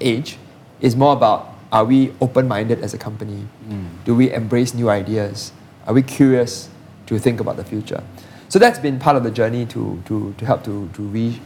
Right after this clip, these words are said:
Speaker 1: re-, reshape the culture to be more innovative. And a lot of it starts with leadership. So, you know, every company has to go through, I would say, a renewal and a transformation,
Speaker 2: Mm-hmm.
Speaker 1: you know, every period of time.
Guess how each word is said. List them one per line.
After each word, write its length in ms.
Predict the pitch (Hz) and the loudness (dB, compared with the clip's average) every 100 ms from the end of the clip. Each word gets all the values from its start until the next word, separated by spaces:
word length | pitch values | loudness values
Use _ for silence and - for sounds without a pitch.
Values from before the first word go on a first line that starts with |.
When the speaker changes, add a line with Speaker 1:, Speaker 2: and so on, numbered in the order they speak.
| - 113 | -12 -4
Speaker 1:
re-, 220 | 117 127 - - | -2 -2 -8 -4
reshape 500 | 123 123 - 120 - - - - - | -2 0 2 0 -2 -14 -20 -20 -14
the 60 | 104 | -10
culture 580 | - 110 107 113 110 110 | 0 0 0 -2 0 -2
to 100 | 104 | -6
be 80 | 101 | -8
more 200 | 107 95 | -10 -10
innovative. 500 | 104 101 104 139 - - - - - | -8 -6 -6 -6 -8 -18 -20 -20 -2
And 100 | 151 | 2
a 40 | |
lot 140 | 165 | 4
of 40 | 170 | 2
it 40 | 160 | 0
starts 220 | 147 135 | -2 -2
with 80 | 113 | 0
leadership. 380 | 123 147 - - - - | 0 0 -6 -12 -14 -4
So, 240 | - 170 | 4 6
you 120 | 143 160 | 6 2
know, 280 | 156 117 92 - - - | -2 -4 -10 -18 -20 -12
every 180 | - 165 | -2 0
company 280 | 180 156 160 | 2 2 2
has 100 | 131 | 2
to 80 | 113 | 0
go 240 | 123 127 | 2 2
through, 440 | 127 139 131 123 92 - | 2 0 2 0 -4 -10
I 120 | 101 | -10
would 140 | 90 | -8
say, 160 | - 120 | -4 -2
a 220 | 98 92 | 0 -2
renewal 680 | 92 107 113 123 123 104 107 | -4 -6 -2 2 2 2 -2
and 100 | - | -8
a 40 | 104 | -10
transformation, 760 | - 104 104 107 110 120 104 107 | -10 -10 -10 -10 -8 -8 -8 -8
Speaker 2:
Mm-hmm. 380 | 110 104 117 127 | -6 -2 -2 -2
Speaker 1:
you 60 | 107 | -2
know, 80 | - | 0
every 180 | 110 | 2
period 260 | 120 120 95 | 2 2 0
of 80 | 98 | -2
time. 260 | 117 107 | -6 -6